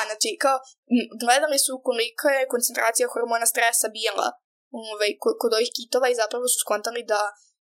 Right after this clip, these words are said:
kada se stišala Amerika u tom trenutku, da je bukvalno njima laknulo, <laughs> da su, da bukvalno nisu bili pod tolikim stresom kao što je to inače bio slučaj i da se zapravo njima,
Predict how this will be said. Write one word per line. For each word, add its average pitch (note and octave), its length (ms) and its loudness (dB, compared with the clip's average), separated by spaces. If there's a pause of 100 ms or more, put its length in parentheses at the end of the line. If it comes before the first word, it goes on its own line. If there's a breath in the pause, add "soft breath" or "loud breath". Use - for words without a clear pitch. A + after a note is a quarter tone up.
(180)
kada G#3 260 0
se - 320 4
stišala - 640 2 (100)
Amerika A3 600 -2 (280)
u A#3+ 120 -2
tom A#3 220 2
trenutku, A3 560 -4 (500)
da A3+ 180 0
je G#3+ 140 2
bukvalno C4 320 2
njima C4 260 2
laknulo, A3+ 680 0 (160)
<laughs> - 180 -16
da A#3 80 4
su, A3+ 200 4
da A#3 80 4
bukvalno B3 380 -2
nisu A#3+ 240 0
bili B3 240 -2
pod G#3+ 140 0 (340 loud breath)
tolikim A#3 420 0
stresom A3+ 680 2
kao A3 200 2
što - 160 -2
je G#3+ 100 2
to A3+ 100 2
inače A3+ 400 -2
bio G#3 240 -4
slučaj G#3 540 0 (400 soft breath)
i A3+ 100 -8
da A3 140 2
se - 240 2
zapravo A3 400 -6
njima, A3 280 -4